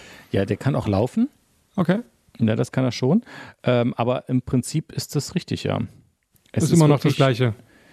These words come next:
Speaker 1: es ist ein klassisches Jump and Run. Man hat nur, ähm, die Möglichkeit nach oben, nach unten, vorne oder links. Also es, man kann sich nicht im Raum bewegen quasi. Es ist,
Speaker 2: Mhm.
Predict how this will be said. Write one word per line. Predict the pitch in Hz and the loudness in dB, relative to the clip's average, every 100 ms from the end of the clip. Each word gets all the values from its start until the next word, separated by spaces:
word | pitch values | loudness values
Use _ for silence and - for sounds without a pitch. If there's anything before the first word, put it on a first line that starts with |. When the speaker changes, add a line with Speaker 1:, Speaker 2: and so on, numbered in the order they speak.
| - _ | -20 _
Speaker 1:
es | 117 - | -4 -2
ist | - 160 | -2 -2
ein | 147 | -2
klassisches | - 127 - 131 127 - _ 113 | -2 -4 -2 -6 -6 -6 _ -4
Jump | 110 117 - | 0 0 0
and | 113 101 | -2 -2
Run. | 98 175 240 _ _ _ - - - | 0 2 2 _ _ _ -20 -20 -14
Man | - 110 | -4 -2
hat | 98 - | -2 -2
nur, | 113 113 139 139 135 135 | 0 2 2 2 0 -2
ähm, | 110 107 110 110 117 - | -2 0 2 2 0 -2
die | 117 | 0
Möglichkeit | 110 113 - 110 113 - | 0 -2 -4 -4 -4 -4
nach | 104 98 | -4 -2
oben, | 131 131 151 | -2 -2 0
nach | - | -2
unten, | - 131 - 175 180 - | -2 -4 -2 -4 -4 -6
vorne | 110 - 113 123 135 | -14 -4 -2 0 -2
oder | - 104 | -2 0
links. | 104 170 254 - | 2 2 0 -2
Also | 110 107 | -4 -4
es, | 101 - | -6 -4
man | - | -4
kann | - 104 104 | -2 0 0
sich | 107 113 | 0 0
nicht | 110 151 - - | 2 2 -4 -4
im | 110 104 | 0 0
Raum | 82 95 139 156 | 0 -2 -2 -2
bewegen | 160 151 160 165 | -2 0 0 0
quasi. | - 156 156 151 190 247 135 | -2 -2 0 0 0 -2 -4
Es | 101 | -2
ist, | 135 110 | 0 2
Speaker 2:
Mhm. | 151 | 2